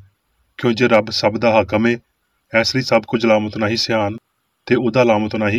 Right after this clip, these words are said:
ਇਜ਼ਹਾਰ ਏ। ਰੂਹ ਲਾਫਾਨੀ ਸੱਚਿਆਈ ਏ, ਮਾਦਾ ਫਾਨੀ ਗਲਤੀ ਏ। ਰੂਹ ਅਬਦੀ ਤੇ ਹਕੀਕੀ ਏ, ਮਾਦਾ ਗੈਰ ਹਕੀਕੀ ਤੇ ਆਰਜ਼ੀ ਏ।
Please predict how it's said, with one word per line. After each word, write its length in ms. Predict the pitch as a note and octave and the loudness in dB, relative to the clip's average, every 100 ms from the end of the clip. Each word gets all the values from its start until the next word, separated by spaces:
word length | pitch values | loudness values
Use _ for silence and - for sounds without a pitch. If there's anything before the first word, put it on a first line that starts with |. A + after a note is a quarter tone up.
| A#2+ | -2
ਇਜ਼ਹਾਰ 440 | G2+ F#2+ G2 F2+ | -4 0 0 0
ਏ। 140 | F#2 F2+ - _ _ _ _ _ _ _ - | -4 -6 -16 _ _ _ _ _ _ _ -4
ਰੂਹ 140 | A#2 B2+ | 0 2
ਲਾਫਾਨੀ 420 | B2+ - A2 A#2 | 2 0 -2 0
ਸੱਚਿਆਈ 480 | A2 G2+ A2+ G2+ A2+ | -2 -2 0 0 2
ਏ, 140 | B2 B2 _ _ _ _ - | 0 0 _ _ _ _ -2
ਮਾਦਾ 280 | G#2+ G#2 A#2 | 2 4 2
ਫਾਨੀ 340 | A2 G#2+ G#2 | 2 0 0
ਗਲਤੀ 440 | G2 F#2+ G2+ A2 G2+ | -2 -2 -2 -2 0
ਏ। 180 | G2 G2+ _ _ _ _ _ A2 | -2 -6 _ _ _ _ _ -2
ਰੂਹ 200 | A#2 B2+ A#2+ | 0 0 -4
ਅਬਦੀ 260 | G#2 C3 C3+ | 0 2 2
ਤੇ 160 | B2+ | 2
ਹਕੀਕੀ 500 | A2+ G#2+ G2+ - B2+ | -2 -4 -6 -4 -2
ਏ, 140 | B2+ C3 _ _ _ A2 | -2 -2 _ _ _ 0
ਮਾਦਾ 280 | A2+ A2+ G#2+ | 2 4 4
ਗੈਰ 240 | G#2 G#2+ | 4 2
ਹਕੀਕੀ 420 | G#2 A2+ G2+ A2 | 0 -10 -8 -6
ਤੇ 160 | G#2 A2 | -4 -2
ਆਰਜ਼ੀ 460 | G#2 F2 F2 F#2+ G2 | -2 -2 -4 -4 -4
ਏ। 160 | F#2+ | -4